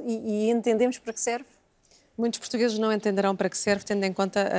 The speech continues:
Speaker 2: a, a ausência de outras ajudas e de outras formas, eh, de, no fundo, dinamizar a economia, seja do lado das famílias, seja do lado das empresas. Ainda assim, um excedente orçamental serve para transmitir credibilidade aos mercados internacionais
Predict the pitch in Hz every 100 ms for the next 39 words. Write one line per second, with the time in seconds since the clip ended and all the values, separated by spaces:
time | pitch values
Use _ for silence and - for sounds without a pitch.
0 | 180 185 180 180 175 196 190 185 175 190
1 | 190 185 185 175 180 185 185 185 170 190
2 | 185 175 - 190 185 185 - 180 180 170
3 | 190 185 160 196 190 202 190 202 190 185
4 | 180 185 180 180 180 196 185 185 180 165
5 | 180 190 196 190 185 196 185 190 190 185
6 | 175 185 185 165 160 170 208 220 240 220
7 | 208 - 247 254 - - - - 226 -
8 | 226 220 - 220 214 220 220 - 226 220
9 | - 220 202 190 196 208 - 196 202 190
10 | 190 190 175 165 190 170 202 180 214 -
11 | 226 226 233